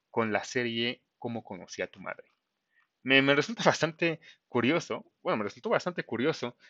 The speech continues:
que la compa-, que compararan esta obra de este escritor colombiano con una, una sitcom, eh, estadounid-, estadounidense.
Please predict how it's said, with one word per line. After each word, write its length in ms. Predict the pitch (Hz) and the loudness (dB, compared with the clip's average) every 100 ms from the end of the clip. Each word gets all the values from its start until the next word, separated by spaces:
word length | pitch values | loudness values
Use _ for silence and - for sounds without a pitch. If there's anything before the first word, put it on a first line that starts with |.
| _ - | _ 0
que 100 | 123 | 4
la 100 | 117 | 4
compa-, 380 | 117 110 120 - | 2 -2 -2 -2
que 80 | - | -10
compararan 580 | 117 113 131 147 147 - | -4 2 4 4 2 -4
esta 420 | 135 - 143 - | -10 -4 -4 -2
obra 680 | - 127 135 131 127 117 - _ _ | -4 -2 0 2 0 -2 -6 _ _
de 120 | 113 | -10
este 140 | 120 - | -10 -14
escritor 300 | - 123 123 | -6 -4 -2
colombiano 440 | 117 107 131 135 | -4 -2 -2 -2
con 160 | 113 110 | -6 -6
una, 580 | 127 131 123 113 110 - | -4 -2 0 -2 -4 -10
una 240 | 120 107 | -10 -8
sitcom, 560 | - 135 - 127 117 117 _ _ _ _ | -6 -6 -2 -2 -2 -6 _ _ _ _
eh, 420 | - 98 98 98 95 | -8 -4 -4 -6 -8
estadounid-, 640 | 101 - 104 101 98 92 _ _ | -8 -2 -2 -4 -10 -16 _ _
estadounidense. 960 | 110 - 123 107 107 110 196 202 107 | -20 -2 -2 0 -2 2 0 0 -10